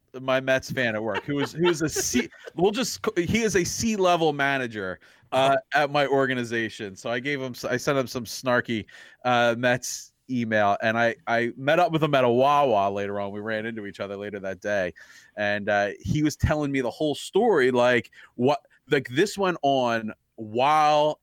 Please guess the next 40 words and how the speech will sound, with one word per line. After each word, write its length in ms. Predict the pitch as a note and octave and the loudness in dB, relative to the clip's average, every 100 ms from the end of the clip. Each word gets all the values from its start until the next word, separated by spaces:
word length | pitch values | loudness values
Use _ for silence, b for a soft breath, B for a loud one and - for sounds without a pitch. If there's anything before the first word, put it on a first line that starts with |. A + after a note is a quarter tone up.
| B2+ | -2
they 120 | C#3 | 2
were 140 | C#3 | 2
in 220 | C#3 B2 A#2 | 2 0 -2
Port 360 | - D3 C#3 | -6 -6 -6
Saint 320 | - C#3+ B2+ | -6 -4 -4
Lucie 540 | A#2+ C3 B2 B2 A2+ A2 - | -2 -4 -2 0 0 0 -2
honoring 720 | B2 C3 C3 A#2 A2+ G#2+ G#2+ b b b b b _ | 0 0 0 0 0 -2 -6 b b b b b _
Mike 400 | C3+ C3 C#3 C3+ | -4 0 0 0
Piazza 920 | - C#3 B2 B2 A#2+ - G#2+ G2 F#2+ F2+ _ _ _ _ - | -2 2 4 2 0 0 2 4 0 -4 _ _ _ _ -2
and 260 | B2+ B2+ B2 | 0 0 0
renaming 840 | C#3 C3 B2 B2+ B2 A2 G#2+ G#2+ | 0 0 0 0 0 -2 -4 -4
their, 260 | G#2+ G#2 G#2+ | 0 2 2
uh, 440 | G#2 G2+ G2+ G2 - _ _ _ - | 2 2 0 -2 -8 _ _ _ -10
the, 280 | A2+ G#2 G2+ | -6 -6 -4
their 180 | G#2+ | -6
minor, 480 | G#2 A2+ A#2+ A#2 A2 | -2 -2 0 -2 -4
or 180 | - G#2 | -6 -6
their, 220 | G#2 G#2 G2+ | -4 -2 0
uh, 140 | G2 | 0
their 120 | G2+ | 0
spring 260 | A#2+ - C#3+ | -2 -2 -2
training 400 | - C3+ A#2 G#2+ | 0 0 0 0
ballpark 540 | G#2+ G#2 - G#2 F#2 - _ _ _ | 0 0 2 2 2 -2 _ _ _
in 160 | A#2 G#2+ | -6 -4
Port 300 | - A2+ G#2+ | -4 -4 -4
Saint 180 | A2 G2 | -6 -6
Lucie. 260 | G2 - | -8 -8
And 80 | G2+ | -8
he's 120 | A2 | -6
like, 120 | C#3 C#3+ | -6 -6
"It's 140 | D#3+ | -2
such 220 | G3+ - | -2 -2
a 40 | A2 | -2
mess." 300 | E2+ - - | -4 -6 -8
He's 100 | B2 | -6
like, 100 | C3 | -6
"It's 80 | - | -2
such 180 | F#3 | -2
a 60 | D#3 | 0
dysfunctional 720 | B2+ - - A#2 - A2+ | -2 -2 -4 -4 -2 -2